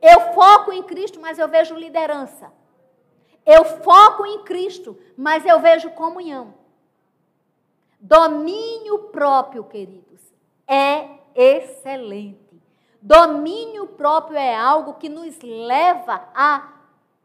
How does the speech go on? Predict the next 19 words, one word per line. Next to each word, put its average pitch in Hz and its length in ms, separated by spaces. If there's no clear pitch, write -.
a 247 60
fazer 311 400
coisas 302 440
melhores, 254 1120
maiores. 254 1000
Se - 80
eu 339 100
fosse - 360
citar 359 480
os 285 120
exemplos 311 640
da 277 260
minha 277 420
vida, 294 440
do 202 140
meu 269 260
dia 311 220
a 427 100
dia, 285 500